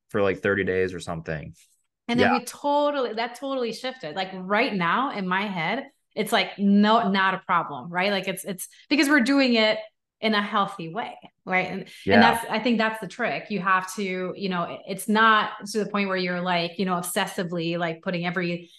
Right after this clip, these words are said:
Speaker 2: you know, in, in that mindset. You, it, it's, it has to be in accordance with your goals, but y-, it, it's not, like,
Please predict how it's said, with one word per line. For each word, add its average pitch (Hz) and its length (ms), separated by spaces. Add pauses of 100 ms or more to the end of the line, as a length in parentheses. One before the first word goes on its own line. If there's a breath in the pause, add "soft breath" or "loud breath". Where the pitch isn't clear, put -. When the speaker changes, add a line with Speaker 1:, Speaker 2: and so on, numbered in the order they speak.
(100)
Speaker 2:
you 196 140
know, 165 360 (1120)
in, 240 200
in 220 140
that 202 140
mindset. 202 540
You, 190 120 (320 loud breath)
it, 185 160
it's, - 400
it 214 120
has 226 220
to 240 80
be 220 140
in 208 80
accordance 202 420
with 185 160
your 175 140
goals, 190 580
but 190 160
y-, 185 180
it, 190 180
it's 185 280
not, 190 240
like, 180 160